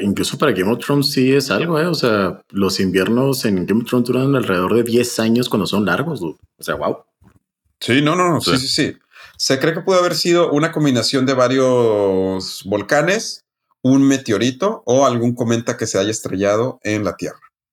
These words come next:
Speaker 2: Se cree que este in-, eh, invierno tan prolongado dio entrada a la migración de los mongoles, eh, a Europa, tratando de buscar tierras más cálidas,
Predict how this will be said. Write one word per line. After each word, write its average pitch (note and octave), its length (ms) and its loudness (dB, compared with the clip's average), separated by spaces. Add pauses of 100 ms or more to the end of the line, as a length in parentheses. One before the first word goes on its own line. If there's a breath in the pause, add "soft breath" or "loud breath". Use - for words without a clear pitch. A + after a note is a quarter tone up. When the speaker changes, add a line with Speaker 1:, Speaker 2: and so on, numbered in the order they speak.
(240)
Speaker 2:
Se D3 220 0
cree F3 240 0
que A3 320 0
este C#3+ 340 -2
in-, D#3+ 240 0
eh, G#2+ 260 0
invierno A#2+ 680 0
tan A2 220 -2
prolongado A2 800 0
dio A2+ 400 2
entrada B2 580 2 (480)
a - 80 -4
la G2+ 160 0
migración G2+ 640 -2
de C3+ 100 0
los B2 200 -2
mongoles, G2+ 880 -2 (240)
eh, F#2+ 260 -2
a G2 120 2
Europa, A2 580 0
tratando G2 380 -2
de G#2 60 0
buscar F#2 380 -4
tierras G2+ 420 -4
más F#2+ 580 -4 (680)
cálidas, B2 640 0